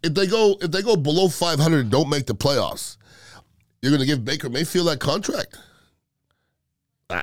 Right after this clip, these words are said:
I'm not sure if that makes any sense at that point. The Bucs just have to figure out a way to beat Carolina. That's all. I think they're better than Carolina. That being said,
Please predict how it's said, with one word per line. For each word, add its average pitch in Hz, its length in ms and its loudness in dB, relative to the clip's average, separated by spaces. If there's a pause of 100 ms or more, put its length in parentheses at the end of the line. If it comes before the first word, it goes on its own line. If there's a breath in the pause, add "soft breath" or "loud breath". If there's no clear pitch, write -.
I'm 101 280 -6
not 95 140 -6
sure - 180 -6
if 92 80 -10
that 85 120 -10
makes 78 260 -12
any - 120 -20
sense - 500 -12
at 107 140 -12
that 101 180 -10
point. - 220 -16 (2250)
The 113 100 -2
Bucs 127 260 -2
just 107 120 -8
have 104 120 -2
to 101 80 -14
figure 107 240 -4
out 98 100 -2
a 92 40 -4
way 92 120 -6
to 87 80 -10
beat 80 180 -12
Carolina. 52 560 -10
That's - 240 -6
all. - 180 -18 (280)
I 123 100 -4
think 117 220 -4
they're 113 100 -4
better 120 220 -2
than 139 100 -4
Carolina. 135 640 2 (600 loud breath)
That 113 240 -2
being 127 220 -2
said, 120 380 -2